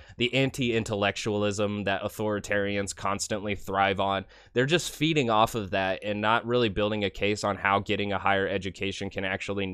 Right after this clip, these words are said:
harm you, other than it creating a conf-, a conformity of thought, even though they didn't give examples or explain that at all. They're just feeding off of you already thinking that to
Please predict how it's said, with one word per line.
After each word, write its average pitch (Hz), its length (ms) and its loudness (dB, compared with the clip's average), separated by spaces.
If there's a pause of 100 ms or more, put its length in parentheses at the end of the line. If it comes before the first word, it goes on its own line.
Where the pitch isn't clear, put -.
harm 101 360 0
you, 135 260 0 (240)
other 131 280 6
than 123 180 4
it 107 240 0
creating 117 440 0
a 101 100 -4
conf-, - 520 -8
a 110 100 2
conformity 110 840 2
of 95 340 -2 (220)
thought, 107 540 6 (160)
even 127 300 2
though 120 120 4
they 113 160 4
didn't 120 240 0
give 113 220 2
examples 101 640 0
or 104 160 0
explain 107 580 0
that 95 280 0
at 110 200 2
all. 107 340 0 (220)
They're 120 140 6
just 135 260 2 (180)
feeding 160 460 2
off 123 220 6
of 107 120 -4
you 120 240 2
already 117 540 6
thinking 107 600 -2
that 87 280 -6 (400)
to 104 380 0